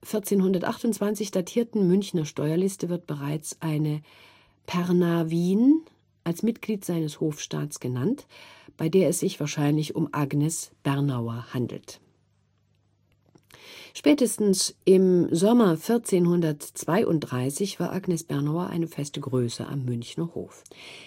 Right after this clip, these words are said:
Sie betrieb die Festnahme des Raubritters Münhauser, der in die Alte Feste geflohen war,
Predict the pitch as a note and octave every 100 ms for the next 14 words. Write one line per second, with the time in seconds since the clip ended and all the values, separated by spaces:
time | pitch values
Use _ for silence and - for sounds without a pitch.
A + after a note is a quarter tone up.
0 | - D3+ F#3+ G3 G3 C4+ C#4+ C#4+ F#3+ F3
1 | A#3 A#3 - D#3+ D#3+ D#3 G#3 A3 E3+ -
2 | B2+ D3 G3+ - E3+ E3 D3 - C#3 C#3+
3 | D#3+ D#3 D#3 E3 F3+ A3+ - - - -
4 | - F#3 F3+ C#3+ G#3+ A3 A3 A3+ A3 -
5 | A#3+ - - C3 - C3+ C3+ B2+ C3 C3+